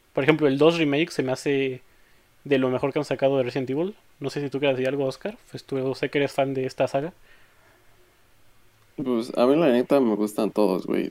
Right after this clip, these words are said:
Speaker 2: Del uno, el dos, Código Verónica, el tres, cuatro, cinco, seis, todos a la verga. Pero los remake, uff, man, el dos es obra maestra.
Speaker 1: Sí,
Speaker 2: O
Speaker 1: el
Speaker 2: sea, se ve muy bien. Es como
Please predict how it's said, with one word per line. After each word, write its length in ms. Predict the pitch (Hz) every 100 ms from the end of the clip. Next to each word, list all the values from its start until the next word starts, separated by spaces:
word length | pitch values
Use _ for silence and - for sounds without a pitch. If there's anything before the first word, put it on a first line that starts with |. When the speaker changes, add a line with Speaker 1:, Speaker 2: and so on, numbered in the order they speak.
| -
Speaker 2:
Del 280 | - 78 85
uno, 320 | 101 113 113
el 120 | 101 107
dos, 580 | 110 113 117 - - - - _ -
Código 420 | 113 110 107 104
Verónica, 680 | 101 104 113 110 - 110 107
el 120 | 123 -
tres, 380 | 110 110 104
cuatro, 460 | - 113 107 - 110
cinco, 340 | - 117 110
seis, 240 | 104 110 107
todos 420 | 123 135 117 -
a 80 | -
la 140 | 76 78
verga. 360 | 90 - - - _ _ _ _ _
Pero 120 | -
los 180 | 110 110
remake, 440 | 110 101 110 120 -
uff, 360 | - 120 117 -
man, 240 | 101 -
el 180 | 98 104
dos 300 | 110 127 -
es 160 | - -
obra 220 | 117 110
maestra. 520 | 107 113 - 104 - -
Speaker 1:
Sí, 200 | - 135
Speaker 2:
O 60 |
Speaker 1:
el 20 |
Speaker 2:
sea, 140 | 123 131
se 140 | 117
ve 120 | 117 139
muy 200 | 147 135
bien. 280 | 135 127 - _ _
Es 120 | 135
como 400 | - 156 127 117